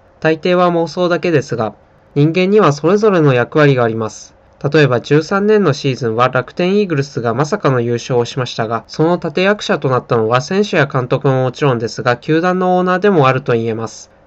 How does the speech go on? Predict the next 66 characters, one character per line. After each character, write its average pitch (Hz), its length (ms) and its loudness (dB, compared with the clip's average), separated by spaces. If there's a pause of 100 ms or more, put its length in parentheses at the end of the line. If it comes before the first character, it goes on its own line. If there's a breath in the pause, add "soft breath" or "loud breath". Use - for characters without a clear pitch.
楽 143 220 -2
天 180 180 0
の 190 160 0
オ 185 40 0
ー - 20 0
ナ 185 140 0
ー - 20 2
は 185 180 2
ま 208 140 2
だ 185 100 4
四 147 220 2
十 190 200 -4
代 151 220 2
前 135 140 -2
半 151 220 -2
の 151 100 0
若 156 180 -2
さ 127 160 -4
で 110 80 -2
す 110 160 -10
が、 123 300 -2
野 147 80 0
球 180 220 0
の 202 120 -2
こ 214 100 2
と 208 120 0
は 147 100 4
何 123 200 0
も 123 100 -2
知 - 120 -8
ら 123 120 0
ず、 131 160 -2
そ - 120 -8
れ 156 140 2
ゆ 202 160 4
え 190 80 2
に 135 140 0
先 143 200 0
入 190 160 -2
観 170 220 0
の 127 100 0
な 127 140 0
い 120 80 0
客 120 220 -12
観 160 200 -2
的 175 220 -6
な 180 100 0
方 170 200 -4
法 170 180 -2
で 180 120 -2
球 170 260 -4
団 175 200 0
を 170 100 -2
改 165 200 -2
革 160 200 -8
す - 120 -6
る 175 80 -6
こ - 100 -4
と - 120 0
に 123 100 2
成 120 200 -4
功 139 200 -2
し 143 140 -6
ま 139 80 -2
し - 100 -12
た。 117 160 -4